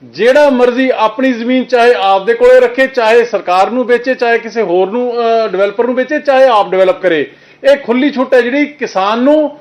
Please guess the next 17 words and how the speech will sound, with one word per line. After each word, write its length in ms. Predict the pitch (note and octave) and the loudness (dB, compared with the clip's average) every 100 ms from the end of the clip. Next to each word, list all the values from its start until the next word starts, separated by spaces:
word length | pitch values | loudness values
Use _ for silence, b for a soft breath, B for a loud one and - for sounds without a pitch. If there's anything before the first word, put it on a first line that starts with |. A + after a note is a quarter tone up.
| B - | B -2
ਔਰ, 360 | B3 C4+ C4+ A3+ A3+ A#3 | 2 4 4 0 -4 -6
ਅ, 20 | |
ਖੇ-, 360 | - G#3+ A3+ A3 | -6 -4 -2 0
ਜੋ 180 | G3+ A#3+ | 0 -2
ਖੇਤ 360 | - A3 A3+ | 0 0 2
ਹੈ 60 | A#3+ | 2
ਉਹਦੇ 220 | A#3+ C4 | 4 2
ਮਾਲਕ 360 | A3 F#3+ G3 A3 | 2 0 0 -2
ਨੂੰ, 200 | A3+ G3+ | -6 -6
ਜ਼ਮੀਨ 260 | G3+ G#3 | -6 -4
ਮਾਲਕ 280 | G3 F#3+ F#3+ | 0 -2 -2
ਨੂੰ 180 | B3 B3 | -4 0
ਉਹ 180 | A3+ G#3+ | 0 -2
ਦਿੱਤੀ 200 | - A3 | -6 -2
ਜਾ 140 | F3 | -2
ਚੁੱਕੀ 340 | D#3 C#3+ C#3+ | -2 -12 -6
ਹੈ। 200 | B2+ G#2+ | -4 -4